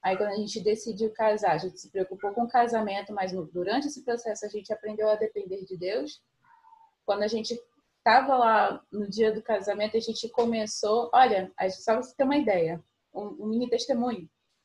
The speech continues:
a gente só conseguiu lugar pra morar quatro meses antes do casamento.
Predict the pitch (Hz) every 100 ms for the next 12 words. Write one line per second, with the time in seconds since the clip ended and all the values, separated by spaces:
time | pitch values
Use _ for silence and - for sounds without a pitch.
0 | _ _ _ _ _ - 240 254 254 254
1 | 254 269 269 226 262 240 240 240 240 233
2 | 240 240 269 302 320 294 269 269 240 226
3 | 226 226 240 226 220 170 156 -